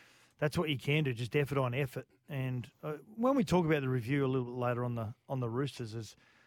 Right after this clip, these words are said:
there's, um, yeah, something that Trent Robinson touched on before the game when he was being interviewed by the Channel nine crew,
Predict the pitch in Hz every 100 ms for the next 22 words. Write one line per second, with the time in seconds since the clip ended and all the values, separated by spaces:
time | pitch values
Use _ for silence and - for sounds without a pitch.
0 | _ - 139 131 120 135 127 123 113 _
1 | - 165 151 214 233 202 135 156 151 -
2 | 143 143 143 131 - 139 - 147 127 117
3 | - 131 127 135 143 131 123 107 127 123
4 | 127 123 127 117 123 113 139 127 117 127
5 | 127 - 120